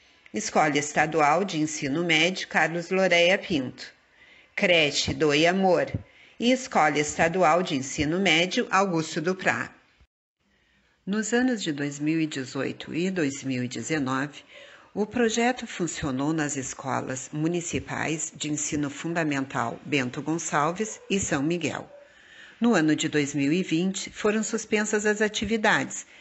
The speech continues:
devido à pandemia de covid dezenove. As atividades desenvolvidas pelo Biblioteca da Escola Ativar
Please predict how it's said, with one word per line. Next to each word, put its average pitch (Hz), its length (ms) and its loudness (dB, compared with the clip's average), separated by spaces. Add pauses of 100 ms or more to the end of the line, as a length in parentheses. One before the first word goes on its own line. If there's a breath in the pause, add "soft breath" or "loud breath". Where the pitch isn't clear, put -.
(140 loud breath)
devido 147 400 2
à 135 40 0
pandemia 151 640 2
de 156 140 -4
covid 151 460 -2
dezenove. 147 800 -4 (800 soft breath)
As 196 160 2
atividades 262 640 2
desenvolvidas 151 920 -2
pelo 135 380 -2
Biblioteca 135 680 0
da 165 120 2
Escola 135 520 0
Ativar 156 640 0